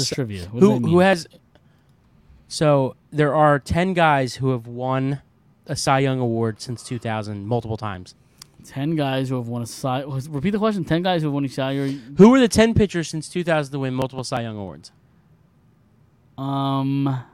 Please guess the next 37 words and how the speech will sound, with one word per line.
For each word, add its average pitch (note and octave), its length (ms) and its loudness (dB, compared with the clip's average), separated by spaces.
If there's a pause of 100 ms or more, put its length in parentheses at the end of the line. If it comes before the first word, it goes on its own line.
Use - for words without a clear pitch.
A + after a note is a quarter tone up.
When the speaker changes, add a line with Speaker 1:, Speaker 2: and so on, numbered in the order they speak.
(540)
Speaker 2:
I C#3 80 -8
have C#3 160 -4
Speaker 1:
oh. C3+ 40 -8
Speaker 2:
nine B2 260 -2
here. G2+ 260 -12 (840)
I A2 80 -6
don't A2 100 -2
have A2+ 120 -2
the G#2 100 -8
Speaker 1:
I, C3+ 40 -6
Speaker 2:
ten. C#3+ 80 -4
Speaker 1:
I F#2+ 60 -4
don't F#3 160 4
know E3 60 6
that C3 120 2
I A2+ 40 -2
can A2+ 140 -8
get A2+ 160 -6
all F2 240 -14 (100)
ten. E2+ 560 -12 (1000)
I'm G#2+ 120 -16
drawing G#2+ 180 -14
blanks G#2 300 -16
on G2+ 80 -14
even F#2 560 -18 (240)
Speaker 2:
You D#3+ 160 6
know E3 180 10
Speaker 1:
saying A#2 80 4
Speaker 2:
all G#2 80 0
ten G2+ 260 -10
though. G2 300 -10
Speaker 1:
Verlander. D#3 800 0 (800)
Speaker 2:
Yep. A#2 180 0 (880)
Speaker 1:
Uh, A#2+ 280 -6
DeGrom. A#2 640 -4 (720)
Speaker 2:
Yep. A#2+ 160 -4 (960)
Speaker 1:
Scherzer. A#2+ 680 -8